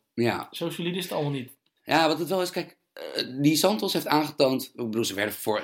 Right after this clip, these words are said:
Speaker 1: ze worden twee jaar geleden gewoon weer, eh, Europees kampioen met, door één wedstrijd binnen negentig minuten te winnen. Eh, maar het is wel een ploeg die mixed, mixed en matched, hè, van het is aanpassen, aanpassen,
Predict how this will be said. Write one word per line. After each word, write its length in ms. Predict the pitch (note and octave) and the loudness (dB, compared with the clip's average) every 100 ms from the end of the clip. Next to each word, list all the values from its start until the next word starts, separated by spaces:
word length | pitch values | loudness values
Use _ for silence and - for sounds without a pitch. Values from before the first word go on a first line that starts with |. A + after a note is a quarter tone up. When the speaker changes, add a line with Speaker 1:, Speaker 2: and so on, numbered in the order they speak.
| G2+ | -2
Speaker 1:
ze 140 | G#2 | -2
worden 240 | G#2+ G#2+ | 0 -2
twee 140 | - A2 | 0 0
jaar 120 | G#2 | 2
geleden 260 | A2 G#2 G2+ | 0 -2 -2
gewoon 200 | G2+ G2+ | -4 -2
weer, 240 | G2+ G#2 | -2 -2
eh, 280 | G#2 G2+ F#2 - _ | -2 0 -2 -6 _
Europees 400 | A2+ A2 A2+ G#2+ | 0 2 0 0
kampioen 460 | A2+ G#2+ A2+ A2+ A2 | -2 0 4 6 6
met, 180 | G#2+ - - A2+ | 4 0 -14 -6
door 220 | G#2+ A2+ | 0 2
één 260 | B2 C#3 C3+ | 6 4 4
wedstrijd 480 | B2+ - - C3+ A2 | 2 0 0 0 2
binnen 200 | B2 A#2+ | 2 2
negentig 320 | A#2+ A2+ - | 2 0 -2
minuten 280 | A#2 C3+ - | -2 -2 -2
te 120 | G#2+ | -2
winnen. 360 | F#2+ F#2+ A#2+ - _ - _ _ _ _ | -2 -2 -6 -10 _ -20 _ _ _ _
Eh, 520 | A2 G#2+ G#2 G2+ F#2+ F2 - _ _ _ | 0 2 2 2 0 -4 -8 _ _ _
maar 140 | A#2 | 2
het 60 | A2+ | 4
is 40 | D3+ | 4
wel 100 | F#3 | 4
een 100 | D3+ | 4
ploeg 220 | D#3 C#3+ | 4 4
die 200 | B2+ A#2 | 4 4
mixed, 400 | E3 G3 - - | 4 4 0 0
mixed 340 | B2+ G#3 - | 2 2 2
en 120 | A2+ A2 | -2 0
matched, 380 | F#3 A3 - | 0 -2 -4
hè, 160 | - E3 | -4 -4
van 100 | G#3+ | -2
het 100 | D3 | 0
is 160 | C#3+ C#3+ | 0 -2
aanpassen, 500 | C#3 F#3+ - C#3+ C3+ | -2 -2 -2 -2 0
aanpassen, 440 | C3+ C3+ C#3 - | -2 -2 -4 -4